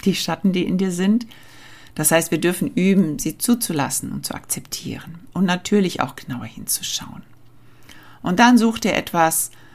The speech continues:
darüber hatten wir auch ganz deutlich gesprochen, such dir etwas, was deine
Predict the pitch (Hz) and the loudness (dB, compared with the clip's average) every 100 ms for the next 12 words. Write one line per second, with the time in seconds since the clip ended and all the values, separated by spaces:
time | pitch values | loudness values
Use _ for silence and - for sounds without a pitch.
0 | - - 156 160 143 139 143 - 160 - | -14 -6 -4 -2 -2 -2 0 0 0 0
1 | 151 147 151 139 139 147 - 139 143 135 | -4 -2 -2 -2 -4 -6 -4 -4 -4 -2
2 | 156 202 - 180 147 - 156 - 147 147 | 0 0 -2 -4 -4 -6 -8 -8 -8 -8
3 | - 143 135 131 | -4 -4 -2 -2